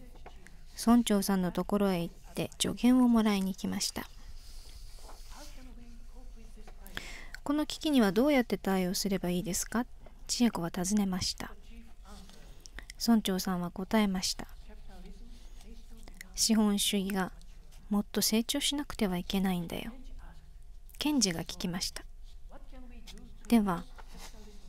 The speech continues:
資本主義の成熟、資本主義を成熟させるために僕たちは何ができますか？」村長さんは答えました。「申し訳ないが、わからないんだ。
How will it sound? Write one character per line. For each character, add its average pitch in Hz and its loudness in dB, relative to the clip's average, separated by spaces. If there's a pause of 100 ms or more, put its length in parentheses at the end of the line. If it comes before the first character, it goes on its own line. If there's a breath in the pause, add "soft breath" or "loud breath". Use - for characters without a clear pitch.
(160)
資 - 4
本 277 6
主 - 4
義 294 6
の 214 8
成 220 6
熟、 - -4 (140)
資 - 4
本 269 6
主 285 2
義 233 6
を 175 6
成 214 6
熟 202 -2
さ 214 0
せ 208 2
る 202 2
た 202 2
め 190 2
に 170 0
僕 208 2
た 240 2
ち - 2
は 160 0
何 240 4
が 202 4
で 151 -2
き - -4
ま 170 -2
す - -4
か？」 - -8 (3000)
村 220 6
長 185 2
さ 180 0
ん 165 -2
は 165 -4
答 196 0
え 185 2
ま 175 0
し - 0
た。 - -6 (1160)
「申 208 6
し 196 2
訳 190 2
な 190 4
い 170 0
が、 170 -4 (240)
わ 196 2
か 233 6
ら 220 6
な 185 2
い 165 -6
ん 180 -6
だ。 196 -8